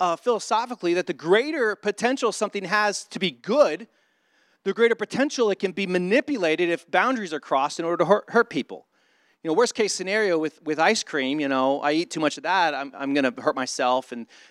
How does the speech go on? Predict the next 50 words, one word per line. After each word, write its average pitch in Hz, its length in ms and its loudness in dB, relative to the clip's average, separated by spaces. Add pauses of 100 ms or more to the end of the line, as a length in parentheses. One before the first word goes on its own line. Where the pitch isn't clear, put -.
there's, 117 280 -4
you 139 120 -6
know, 110 120 -4
diabetes, 127 580 0
I 123 60 2
got 120 100 2
a 120 60 0
concern, 120 480 -4
and, 117 120 -4
oh, 135 220 -4
you 165 100 -12
know, 175 120 0
like, 170 140 -2
these 247 140 -2
are 208 60 -2
bad 185 380 0
things, 262 320 -4
but, 170 160 0 (480)
but, 175 160 2
like, 160 160 -2
sex - 500 0
is, 170 100 -12 (440)
i-, 185 80 -8 (200)
potential 202 360 2
to 175 40 -2
be 170 100 0
really 240 440 0
good. 139 440 0 (200)
If 160 80 0
that's 247 240 0
taken 185 240 -2
out 151 140 2
of 143 60 -4
context, 143 580 0
it's, - 160 -10
it's, - 300 -10
it's - 180 -6
the 127 100 -10
most 143 220 0
heinous 160 260 -6
crime, 147 400 -4 (880)
and - 80 -8
we 127 80 -2
all 135 160 2
agree, 160 340 -6
like, 95 200 -16 (800)
it's, - 200 -20
it's - 140 -20
the 127 80 -6
worst. - 400 -8